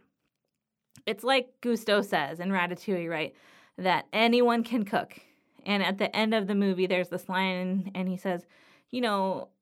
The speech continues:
when I thought about him saying that, I thought it was preposterous, but the truth is, it's ego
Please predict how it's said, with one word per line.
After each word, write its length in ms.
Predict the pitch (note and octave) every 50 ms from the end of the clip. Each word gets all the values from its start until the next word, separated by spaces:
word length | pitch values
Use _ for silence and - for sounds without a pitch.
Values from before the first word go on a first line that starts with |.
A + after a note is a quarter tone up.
| _ _ _
when 280 | - A3 G#3+ A3 A3 G#3+
I 120 | G3+ G3+
thought 320 | G3+ - - A#3+ B3+ C#4 C4
about 520 | A3+ G3 G3 F#3 F3+ E3 D#3 - - - _
him 400 | - F#3+ F#3+ - - A3 G3+ G3
saying 320 | F#3+ - - A#3+ C4 B3 A3+
that, 120 | F#3+ E3
I 80 | E3+ G3
thought 160 | G#3 G#3 G#3
it 60 | F3+
was 120 | F#3+ G3
preposterous, 580 | - - F#3 - A#3 A#3+ A#3+ - - F#3 F#3 F#3+
but 180 | - F#3 F#3+ F#3+
the 80 | F#3+
truth 380 | F#3 - - - B3+ B3+ G3+ F#3+
is, 360 | - A3 A3 F3+ D#3+ E3 E3
it's 200 | - F#3 F#3 -
ego 380 | - G3+ F#3+ F3 D3 C3+ C#3+